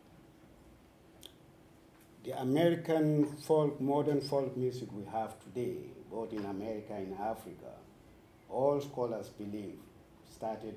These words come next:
with the, with the banjo, either from America or somebody from Africa. But before the modern ban-, modern folk music we have today, which you call blues and jazz,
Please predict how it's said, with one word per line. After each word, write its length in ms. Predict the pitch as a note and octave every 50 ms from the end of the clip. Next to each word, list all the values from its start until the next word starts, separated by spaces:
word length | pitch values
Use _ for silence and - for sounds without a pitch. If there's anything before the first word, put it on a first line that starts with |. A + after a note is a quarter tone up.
| G2
with 160 | G2+ G2+ E2+ E2+
the, 880 | F#2+ F2 F2 F2+ - - - - - - - - - - - - G#2
with 120 | A2 G2+ G2+
the 80 | A2
banjo, 500 | G#2+ A2 A2+ A#2 A2 A2 G2+ G2 F#2 E2+ - -
either 280 | A2+ B2+ C3 C#3 D3 D3
from 320 | - - D3+ C#3 C#3 C#3
America 500 | C#3 C3+ C3 C#3+ E3 F3 F3+ F3 - F3 F#3 F#3 F3
or 320 | - D3 C3+ C3+ C3+ C3+ C3
somebody 500 | C3 - D3 D3 D3 D3 C#3+ C#3+ C#3+ C#3
from 280 | C#3 - C3 B2 B2 B2
Africa. 520 | B2 B2 B2 - A#2+ G2 - - D2 - - - - - - - - - - - - -
But 280 | C#3+ D3+ D#3 D3+ D#3 - - - - - - - -
before 460 | C#3 C#3 C3+ - - F#3+ A3 G#3+ G#3
the 120 | F#3 F#3 D#3+
modern 500 | D3+ D#3 F3 F3 F3 E3+ E3 D#3+ D#3+ D#3
ban-, 480 | D3+ D3+ D3 C#3+ C#3 C#3 C3+ A#2+ A#2 A#2
modern 520 | C3 D3 D#3 D3+ D#3 D#3 D3+ C#3+ C3 C#3 -
folk 280 | - D3 C#3+ C#3+ C#3
music 340 | C3+ B2+ B2+ A#2+ A#2+ A2+ G#2 F#2+
we 100 | G#2 A2 - -
have 260 | G#2 G#2 G2+ G2 - -
today, 240 | G2 F#2 F#2+ D#2+ D#2+ D#2+ D#2+
which 180 | G#2+ A#2 A#2+ A#2+
you 160 | A#2 A#2 A#2 A#2 -
call 200 | A#2 A2+ A2+ G#2+
blues 520 | F#2 G2 G#2 A2+ A2+ A2+ A2 G#2+ - - A2
and 260 | G#2+ G2+ G2+ G2 -
jazz, 480 | A#2+ A2+ A2 G2 F2 F2 - - -